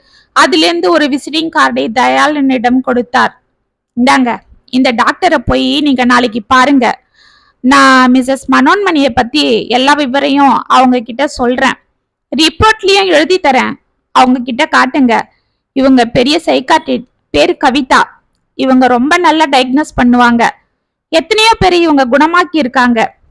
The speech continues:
இவங்க அப்பாயின்மெண்ட் கிடைக்கிறது ரொம்ப கஷ்டம். ஆனா என்னோட பெஸ்ட் ஃப்ரெண்டு, அதனால நான் உங்களுக்காக பர்சனலா அவங்க கிட்ட கேட்டுக்கிறேன்.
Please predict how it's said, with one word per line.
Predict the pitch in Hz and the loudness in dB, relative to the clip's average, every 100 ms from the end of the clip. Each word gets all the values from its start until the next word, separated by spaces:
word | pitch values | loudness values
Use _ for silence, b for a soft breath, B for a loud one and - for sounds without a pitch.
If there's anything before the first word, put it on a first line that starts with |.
| - - | -20 -14
இவங்க | - 277 247 240 | -4 -2 2 0
அப்பாயின்மெண்ட் | 226 277 330 370 339 330 | 0 0 0 -2 -6 -4
கிடைக்கிறது | 294 285 269 262 294 | -4 -4 -4 -2 0
ரொம்ப | 247 247 285 | 0 0 -2
கஷ்டம். | - 240 - - - _ _ _ _ _ _ | -2 -4 -6 -4 -6 _ _ _ _ _ _
ஆனா | - 285 311 | -2 0 2
என்னோட | 330 294 285 302 285 277 240 226 | 0 0 2 2 4 2 2 0
பெஸ்ட் | 262 - 359 | -4 -4 -8
ஃப்ரெண்டு, | - 302 269 254 - _ - | -4 -2 0 -2 -4 _ -8
அதனால | 247 240 269 294 339 330 | -4 0 0 2 2 2
நான் | 311 285 | 2 2
உங்களுக்காக | 262 285 277 285 311 320 | 2 2 0 0 0 0
பர்சனலா | 269 - 302 320 311 | -4 -4 -4 0 2
அவங்க | 277 262 | 2 0
கிட்ட | 254 254 | -4 -8
கேட்டுக்கிறேன். | 277 269 254 247 226 - | -6 -6 -6 -4 -4 -4